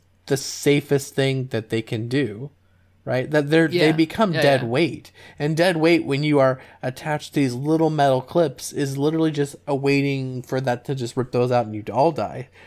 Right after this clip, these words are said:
Speaker 1: So
Speaker 2: Yeah.
Speaker 1: I think it's like, that really did, was weird of, like, "Oh, you,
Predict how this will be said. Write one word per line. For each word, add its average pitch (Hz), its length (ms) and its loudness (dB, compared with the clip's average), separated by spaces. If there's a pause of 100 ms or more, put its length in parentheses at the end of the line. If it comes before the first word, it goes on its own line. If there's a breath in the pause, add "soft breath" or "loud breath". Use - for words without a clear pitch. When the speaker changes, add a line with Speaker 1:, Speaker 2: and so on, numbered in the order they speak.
(120 loud breath)
Speaker 1:
So 156 280 2
Speaker 2:
Yeah. 120 140 -6 (160 loud breath)
Speaker 1:
I 170 120 4
think 180 160 2
it's 165 140 -2
like, 143 300 -4 (440)
that 180 160 4
really 220 160 6
did, 185 260 0
was 160 240 0
weird 147 460 2
of, 127 80 -2
like, 131 180 -2
"Oh, 151 160 4
you, 120 240 -2